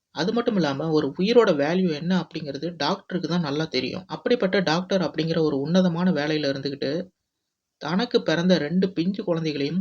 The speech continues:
கொடூரமா கொலை பண்ணியிருக்காரு. இந்த கேஸை கேட்ட உங்களுக்கு கண்டிப்பா அதிர்ச்சியா இருந்திருக்கும்.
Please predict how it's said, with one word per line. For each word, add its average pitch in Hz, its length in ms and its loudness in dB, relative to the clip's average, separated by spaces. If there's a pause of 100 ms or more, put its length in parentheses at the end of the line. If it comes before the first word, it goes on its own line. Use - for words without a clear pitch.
கொடூரமா 196 520 0
கொலை 151 180 -2
பண்ணியிருக்காரு. 143 500 -8 (100)
இந்த 147 160 -6
கேஸை 208 340 2
கேட்ட 175 280 2
உங்களுக்கு 151 400 -4
கண்டிப்பா 165 460 -4
அதிர்ச்சியா 156 380 -2
இருந்திருக்கும். 139 460 -6